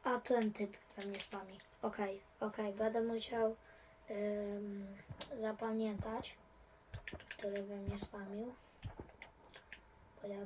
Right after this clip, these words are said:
teraz z niego będę spamił. Widzicie? Tu są takie typy. O, ale mu daję heada. Oj, oj, oj, oj, nie porycz się.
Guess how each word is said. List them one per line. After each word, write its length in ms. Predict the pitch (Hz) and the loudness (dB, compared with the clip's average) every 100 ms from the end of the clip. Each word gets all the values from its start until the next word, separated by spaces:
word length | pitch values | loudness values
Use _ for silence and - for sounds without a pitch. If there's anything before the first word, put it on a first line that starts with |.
| - | -4
teraz 280 | 208 202 196 | -4 -2 -2
z 120 | 208 | -4
niego 320 | 202 202 190 | -6 -4 -4
będę 340 | 196 190 196 196 | -2 -4 -4 -4
spamił. 520 | - 190 190 202 247 - - - - - - | -4 -4 -2 -2 -4 -8 -20 -20 -20 -20 -8
Widzicie? 800 | 247 226 269 294 - 311 311 311 - - - - | -2 4 4 4 6 8 8 4 -2 -12 -20 2
Tu 100 | 277 | 6
są 220 | 269 269 262 | 6 4 2
takie 300 | 277 277 269 | 4 6 6
typy. 520 | - 285 - 226 277 - - - - - - - | 8 6 8 6 6 2 -12 -20 -18 -14 -8 4
O, 280 | 226 214 196 - - | 6 6 4 -4 -2
ale 300 | 240 233 220 | 4 6 6
mu 140 | 214 208 | 4 2
daję 240 | 208 202 | 2 0
heada. 300 | 202 202 196 196 - - - - - - - - - - - - - - - | -2 -2 -4 -6 -16 -20 -20 -20 -20 -20 -20 -20 -20 -20 -20 -16 -14 -8 6
Oj, 460 | 262 233 220 202 - - | 10 12 12 8 2 12
oj, 240 | 285 269 - - | 12 12 10 8
oj, 260 | 330 311 - - | 12 12 10 6
oj, 420 | 277 254 233 220 | 8 10 8 8
nie 160 | 226 220 | 6 4
porycz 380 | 226 202 196 - | 4 4 2 2
się. 300 | - 214 | 2 2